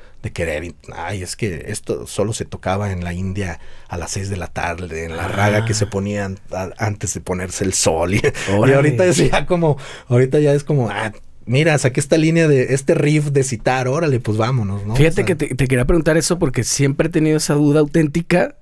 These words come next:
Speaker 2: de cómo es el, eh, el proceso de composición, cómo fue con Radaid y cómo es ahora si comparten algo del proceso, o sea, eso, justo todo es a raíz de una idea musical y de ahí van poniendo cosas, ¿o cómo?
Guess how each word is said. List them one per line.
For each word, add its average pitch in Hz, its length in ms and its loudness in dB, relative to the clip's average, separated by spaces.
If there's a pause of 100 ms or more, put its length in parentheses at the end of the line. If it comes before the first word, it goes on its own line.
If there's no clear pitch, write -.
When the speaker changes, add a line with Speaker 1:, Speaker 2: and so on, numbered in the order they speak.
Speaker 2:
de 110 560 2 (100)
cómo 139 340 4
es 131 260 0
el, 135 320 2
eh, 101 420 -2
el 110 80 -2
proceso 139 400 4
de - 40 -2
composición, 113 460 0
cómo 131 220 2
fue - 440 2 (360)
con 117 160 4
Radaid 113 460 4 (500)
y 117 100 4
cómo 143 380 6
es 147 180 2
ahora 143 300 4
si 131 160 -2
comparten 123 640 2
algo 104 380 2 (100)
del 104 160 2
proceso, 117 400 4
o 117 80 2
sea, 104 300 2 (460)
eso, 113 360 2 (240)
justo 131 460 4
todo 151 240 4
es 165 80 2
a 170 80 4
raíz 147 260 4
de 139 60 4
una 120 140 2
idea 139 360 4
musical 135 720 0
y 113 60 2
de 110 80 2
ahí 113 140 2
van 123 200 2
poniendo 117 340 0
cosas, 143 400 0
¿o 113 60 -4
cómo? 101 320 -2